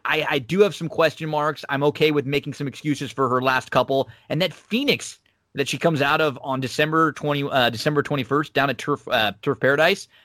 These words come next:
horse who won that race, came back recently and won up on the turf at Canterbury. Horse who was third in that race came back to win. It's become a really productive race. That was a strong one.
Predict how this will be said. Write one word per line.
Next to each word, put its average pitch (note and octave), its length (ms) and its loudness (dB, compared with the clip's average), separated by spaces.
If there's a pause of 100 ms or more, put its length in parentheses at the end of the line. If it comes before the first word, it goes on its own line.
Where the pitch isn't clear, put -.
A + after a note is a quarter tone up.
(120)
horse D4+ 180 -6
who A#3 80 0
won F3 220 2
that D3+ 180 2
race, C3+ 380 -2 (260)
came D#3+ 220 0
back D3+ 260 0
recently D3+ 540 -2
and B2+ 100 -2
won C#3+ 160 2
up C3 100 0
on C3 120 2
the A#2 60 -6
turf E3+ 340 -4
at - 80 -10
Canterbury. B2 640 0 (200)
Horse D#3 180 2
who C#3 40 -6
was C3+ 180 -4
third G3+ 280 6
in G#3 60 0
that C#3 160 -4
race B2+ 240 -4
came C3 160 -4
back B2+ 220 0
to A#2+ 60 -8
win. B2 160 -4
It's C3+ 120 -10
become - 240 -6
a F3+ 80 2
really D3+ 360 2
productive C3+ 540 0
race. B2+ 220 0
That D#3 120 0
was - 120 -2
a E4+ 60 -12
strong E3 360 -2
one. C3+ 280 2